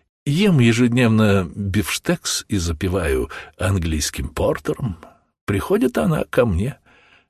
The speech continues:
жалкая, излинявшая, часто подбитая, нетрезвая, но, увы, живучая, как кошка, быстро поправляется и входит в тон. И работает.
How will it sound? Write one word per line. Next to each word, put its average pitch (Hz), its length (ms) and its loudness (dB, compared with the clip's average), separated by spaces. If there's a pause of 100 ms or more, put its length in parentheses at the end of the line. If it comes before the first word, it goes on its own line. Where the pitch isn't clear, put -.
жалкая, 208 880 -2 (300)
излинявшая, 214 1120 0 (720)
часто 175 400 0
подбитая, 107 760 0
нетрезвая, 131 1000 2
но, 117 180 4
увы, 139 600 -2 (600)
живучая, 185 880 -2
как - 240 -4 (240)
кошка, - 720 -2 (500)
быстро 98 520 0
поправляется 117 760 -2
и 120 80 4
входит - 460 -2
в - 140 -10
тон. 87 400 -2 (1500)
И 165 180 4
работает. 104 760 0